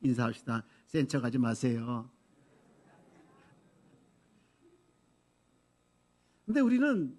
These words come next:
남자분들 특히, 아, 센 척을 많이 해야 돼요. 근데 이유가 있죠. 워낙 그렇게 교육을 받아 나도 모르게 그렇게, 아, 세 보여야 된다. 남자는 태어나서부터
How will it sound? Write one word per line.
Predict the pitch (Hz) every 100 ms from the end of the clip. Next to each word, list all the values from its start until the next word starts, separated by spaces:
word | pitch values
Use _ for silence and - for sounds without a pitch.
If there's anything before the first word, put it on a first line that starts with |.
| -
남자분들 | 147 190 247 226 190
특히, | 160 151 151 127 175 143 107 - _ _ _ _ _ _ _
아, | - -
센 | - 214 220 233
척을 | - 208
많이 | 185 135
해야 | 131
돼요. | 120 104 104 95 _ _ _
근데 | 220 220
이유가 | 165 170 190 151 123 117
있죠. | 131 - 117 135 147 107 110 -
워낙 | 151 214
그렇게 | 208 185 185 175
교육을 | - 143 170
받아 | 113 110 117 101 - _ -
나도 | 143 151
모르게 | 165 147 147 139 127 226 240
그렇게, | 135 131 - 123 104 - _ _
아, | 107 104
세 | 180 170 156 135 120 -
보여야 | 131 131 123
된다. | 110 101 98 - _
남자는 | 160 170 196 208 202 175 151 - _ _ _ _ _ -
태어나서부터 | 233 196 180 165 160 143 127 - 127 120